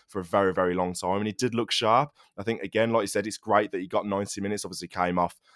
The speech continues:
um, on the ninety for Dendoncker, but you can see that he's getting there, which is really, really encouraging, because you look at it last season, those two, him and Moreno, were so, so influential, and when you're going into this sort of period now, over Christmas, whatever,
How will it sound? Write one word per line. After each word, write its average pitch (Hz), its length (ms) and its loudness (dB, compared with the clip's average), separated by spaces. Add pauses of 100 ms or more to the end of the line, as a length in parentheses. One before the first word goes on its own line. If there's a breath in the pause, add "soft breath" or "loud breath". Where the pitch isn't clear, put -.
(100)
um, 85 500 -2
on 95 120 -4
the 87 60 -2
ninety 87 380 -2
for - 100 -18
Dendoncker, 85 680 -4 (320 soft breath)
but 107 80 -2
you 110 80 -4
can 117 160 -4
see 113 260 2
that 113 100 4
he's 98 160 -4
getting 104 260 -2
there, 104 140 2
which 98 140 -4
is 92 140 -12
really, 101 200 -2
really 90 220 -2
encouraging, 92 460 -4
because - 420 -8 (180)
you 78 140 -18
look 117 180 -14
at 117 60 -10
it - 80 -8
last 104 180 -8
season, 92 340 -4
those 107 280 0
two, 82 200 -6
him 110 160 0
and 107 80 0
Moreno, 95 420 2
were 82 80 -8
so, 110 480 -4 (220 soft breath)
so 104 340 2
influential, 92 680 -2
and 87 80 -2
when 98 140 0
you're 98 80 0
going 101 320 2
into 95 180 -6
this 90 80 -6
sort 90 200 -6
of - 40 -20
period 90 380 -2
now, 82 240 -2 (260 soft breath)
over 113 240 4
Christmas, - 500 -4
whatever, 87 420 2